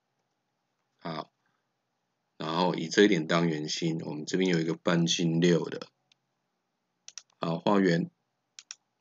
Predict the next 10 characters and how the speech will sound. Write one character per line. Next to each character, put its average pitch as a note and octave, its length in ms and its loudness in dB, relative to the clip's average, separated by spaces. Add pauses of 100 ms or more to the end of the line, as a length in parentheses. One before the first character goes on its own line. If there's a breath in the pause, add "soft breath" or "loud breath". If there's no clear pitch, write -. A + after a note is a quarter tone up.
(320)
本 F#2 180 -2
点 E2+ 220 0
当 E2+ 200 0
圆 E2 220 -2
心， E2 260 -4 (680)
设 - 240 -2
定 F#2 220 -2
半 E2+ 360 -2
径 F2 460 -2
六。 E3+ 240 0